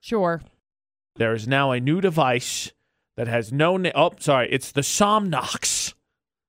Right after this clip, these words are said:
Speaker 2: The Somnox is a kidney bean-shaped robot that provides warmth and produces sound so that you can cuddle it and feel like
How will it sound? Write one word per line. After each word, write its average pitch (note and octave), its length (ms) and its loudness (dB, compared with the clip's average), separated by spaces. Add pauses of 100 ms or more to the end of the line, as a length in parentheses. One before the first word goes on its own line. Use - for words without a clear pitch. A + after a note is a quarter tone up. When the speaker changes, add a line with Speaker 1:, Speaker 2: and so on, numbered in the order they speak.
(600)
Speaker 2:
The E3 60 0
Somnox C4 1000 2 (280)
is D#3+ 160 4
a E3+ 120 4
kidney A#3 460 0
bean-shaped F#3+ 720 0
robot C3 640 2 (460)
that D#3 140 2
provides D3 480 0
warmth G#3 440 -2 (140)
and C4+ 560 0 (260)
produces A3+ 540 0
sound G#3+ 540 0
so - 120 -4
that F#3 140 -2
you F#3+ 140 -4
can G3+ 180 -8
cuddle A3+ 380 -2
it F#3 100 -6
and F3+ 160 -10
feel G3 240 -4
like D#3+ 420 -4